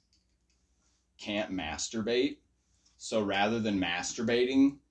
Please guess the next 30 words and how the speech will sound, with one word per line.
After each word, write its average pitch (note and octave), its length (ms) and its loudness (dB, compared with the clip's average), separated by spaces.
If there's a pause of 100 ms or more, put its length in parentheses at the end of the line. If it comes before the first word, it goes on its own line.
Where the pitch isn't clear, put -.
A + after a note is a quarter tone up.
(120)
they G#2 200 0
rape F#2+ 540 -2
these F#2 220 -8
women F#2 300 -4
and D#2 140 -10
children. D#2+ 600 -14 (760)
And G2 180 -6
so, G#2+ 580 0 (120)
<clears throat> - 760 -12
like, G2+ 320 -2 (880)
basically A#2 600 -4
there A2+ 180 0
was A2 100 -2
this G2+ 180 -6
woman G#2+ 340 -2
reporter F#2+ 540 -6
who F#2 120 -12
was F2+ 160 -10
talking F#2+ 460 -6
to F#2+ 100 -14
this E2 200 -14
Taliban F#2 560 -8
commander E2 680 -12 (880)
and, F2 360 -8
like, D#2+ 220 -10
talking F2 420 -8
to F2 80 -16
him D#2+ 100 -12
about A1 360 -18
this. - 340 -20